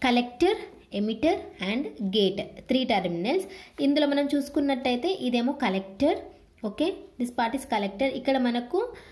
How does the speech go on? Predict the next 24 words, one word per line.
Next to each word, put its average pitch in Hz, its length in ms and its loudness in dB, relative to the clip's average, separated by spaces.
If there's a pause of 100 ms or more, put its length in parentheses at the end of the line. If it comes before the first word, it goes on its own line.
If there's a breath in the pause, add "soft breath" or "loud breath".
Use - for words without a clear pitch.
(200 loud breath)
ఆ, 208 60 2 (600)
ఈ 254 260 -4 (100)
షేడ్ 285 420 2
చేసి 294 260 2
ఉంది 240 220 2
కదా, 233 180 2
this 254 180 0
is 240 100 0
nothing 240 420 0
but 220 100 0 (120)
a 208 60 0
metal. 208 520 0 (2500 loud breath)
So, 330 120 6
ఇది, 269 440 2
ఆ, 202 80 4
metal 233 260 4
electrode. 254 680 2
So, 311 60 2
ఇక్కడ 285 260 4
emitter 247 460 4
and 226 420 2
ఇదేమో 247 420 2
gate 233 340 2
అన్నమాట. 185 460 0